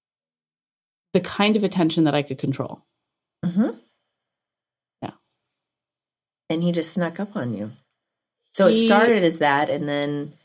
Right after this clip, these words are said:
Speaker 1: He totally snuck up on me. Yeah.
Speaker 2: When did
Speaker 1: Um,
Speaker 2: you start doing, like, I
Speaker 1: When
Speaker 2: sound
Speaker 1: did
Speaker 2: like such
Speaker 1: that
Speaker 2: a hippie.
Speaker 1: start?
Speaker 2: No, when did you start doing, like, the work? When did you start?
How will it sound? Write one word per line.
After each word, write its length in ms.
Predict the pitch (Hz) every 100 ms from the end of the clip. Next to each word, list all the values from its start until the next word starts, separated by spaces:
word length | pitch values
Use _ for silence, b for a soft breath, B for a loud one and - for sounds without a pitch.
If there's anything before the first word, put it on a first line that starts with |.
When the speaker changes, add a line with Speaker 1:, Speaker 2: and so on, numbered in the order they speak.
| -
Speaker 1:
He 100 | 202
totally 480 | 196 - 196 220 196
snuck 280 | - 160 151
up 160 | 147
on 160 | 147 151
me. 320 | 151 160 170 _ _ _ _ _ _ _ _ _ _
Yeah. 420 | 175 202 208 156 156 _ -
Speaker 2:
When 200 | 220 320
did 120 | 453
Speaker 1:
Um, 40 | 359
Speaker 2:
you 80 | 302
start 360 | - - -
doing, 640 | - 165 170 165 160 147 143 _ _ _ _ _ _ _ _ _ _ _ -
like, 220 | 135 - B B B B _ _ _ _ _ _ _ _ _ _ _ _ _ _ _ _ -
I 40 | 185
Speaker 1:
When 100 | 185
Speaker 2:
sound 20 |
Speaker 1:
did 160 | 202 214
Speaker 2:
like 140 | 196
such 0 |
Speaker 1:
that 260 | - 170 190
Speaker 2:
a 40 |
hippie. 40 |
Speaker 1:
start? 420 | 170 185 240 269 196
Speaker 2:
No, 140 | 196
when 140 | 226
did 160 | 320 -
you 60 | 339
start 280 | - 196
doing, 220 | 185 185 165
like, 240 | 139 -
the 120 | 143
work? 640 | 127 117 120 107 - - - _ _ _ _ _ _
When 260 | 185 226 320
did 160 | 349 294
you 140 | 202
start? 840 | - - 170 156 151 147 143 -